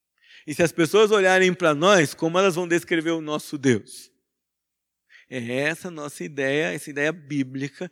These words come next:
quando nós olhamos e pensamos a respeito de igreja local. E tem muito pra gente digerir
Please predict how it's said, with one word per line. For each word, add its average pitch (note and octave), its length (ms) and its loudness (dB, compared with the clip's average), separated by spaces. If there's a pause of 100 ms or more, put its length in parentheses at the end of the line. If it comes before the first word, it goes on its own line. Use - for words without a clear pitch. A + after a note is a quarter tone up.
(300)
quando C3+ 200 -4
nós C#3 220 0
olhamos D3+ 540 2
e D#3 80 0
pensamos C3 580 -6
a C#3+ 60 -8
respeito C3+ 680 -8
de C#3+ 120 -16
igreja B2+ 420 -10
local. - 380 -18 (1400)
E D3+ 120 -8
tem F3+ 180 -2
muito E3 400 -2
pra D#3+ 140 -4
gente D3 240 -4
digerir C3 540 0